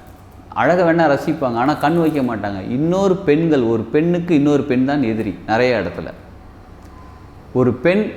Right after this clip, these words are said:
இன்னொரு பெண், எதிர் வீட்டுக்காரங்க இருக்காங்க, பக்கத்து வீட்டுக்காரங்க இருக்காங்க, யாரோ ஒருத்தர் பார்த்துட்டு, "என்னடா அது, இவ மட்டும் இவ்வளோ சூப்பர் ட்ரெஸ் போட்டு போயிருக்கா, ரெண்டு மூணு செயின்லாம் போட்டிருக்கா" அப்படின்னு நினைக்கிறாங்க பாருங்க.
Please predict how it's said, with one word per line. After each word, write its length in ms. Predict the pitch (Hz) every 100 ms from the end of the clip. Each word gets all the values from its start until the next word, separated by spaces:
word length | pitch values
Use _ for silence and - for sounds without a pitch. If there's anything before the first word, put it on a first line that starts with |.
| - - -
இன்னொரு 300 | 139 165 147
பெண், 160 | - 120
எதிர் 220 | 156 170
வீட்டுக்காரங்க 520 | 160 156 131 127 120
இருக்காங்க, 320 | 113 120 127
பக்கத்து 340 | 127 139 156 147
வீட்டுக்காரங்க 420 | 123 120 113 113
இருக்காங்க, 280 | 110 127 123
யாரோ 280 | 127 139
ஒருத்தர் 240 | 135 - -
பார்த்துட்டு, 280 | 120 120 113
"என்னடா 300 | 147 160 147
அது, 220 | 131 139
இவ 200 | 127 143
மட்டும் 320 | 143 143 156
இவ்வளோ 200 | 135 123
சூப்பர் 360 | - 135 131 131
ட்ரெஸ் 220 | 127 123
போட்டு 220 | 139 127
போயிருக்கா, 280 | 123 123 135
ரெண்டு 220 | 123 123
மூணு 200 | 139 135 117
செயின்லாம் 380 | 139 143 143 135
போட்டிருக்கா" 440 | 135 131 123 135 139 131 - - - - - - - - - -
அப்படின்னு 440 | 156 156 170 170 127 117
நினைக்கிறாங்க 680 | 175 190 - 226 214 180 143
பாருங்க. 520 | 127 113 113 131 180